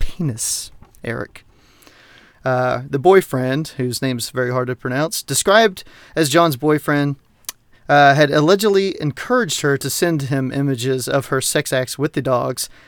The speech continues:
Uh, she said that the two had discussed the possibility of her having sex with bigger <laughs> dogs <laughs> that they were currently searching for. I mean,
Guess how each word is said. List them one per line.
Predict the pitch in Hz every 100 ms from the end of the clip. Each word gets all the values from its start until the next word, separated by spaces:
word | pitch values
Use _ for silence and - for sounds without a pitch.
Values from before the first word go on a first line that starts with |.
| _ -
Uh, | 127
she | 127 -
said | 160 185 151
that | 143
the | 143
two | - 196
had | 170
discussed | 147 - 160 165
the | 151
possibility | - 160 156 127 135 - 131 147 147 139
of | 123
her | 147
having | 135 135 135
sex | - 143 -
with | 117 107
bigger | 151 143
<laughs> |
dogs | 123 139 - 156 185 - - - - _ - -
<laughs> | - - - - 196
that | - 156 139
they | 156
were | 147 131 - -
currently | - 170 147 135
searching | 127 - 127 - 131
for. | - - 147 233 - - - - - - - - - - -
I | 202
mean, | 220 185